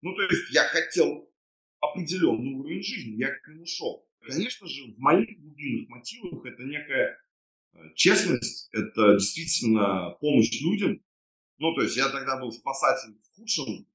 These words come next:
смысле этого слова, то есть я пытался всех спасти. То вот потом это трансформировалось, и мне действительно нравится,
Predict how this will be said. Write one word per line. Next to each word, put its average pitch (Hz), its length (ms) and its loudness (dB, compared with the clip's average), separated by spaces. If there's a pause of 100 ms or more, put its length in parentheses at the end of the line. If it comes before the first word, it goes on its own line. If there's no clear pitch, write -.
(120)
смысле 107 540 6
этого 107 160 2
слова, 95 340 4
то 95 80 -8
есть 101 80 -2
я - 40 -10
пытался - 280 -4
всех - 280 2
спасти. - 440 -10 (680)
То 120 260 8
вот 110 400 2 (140)
потом 214 380 6
это - 160 -8
трансформировалось, 147 720 -4
и 120 60 -10
мне 147 120 -10
действительно - 560 -4
нравится, 113 680 6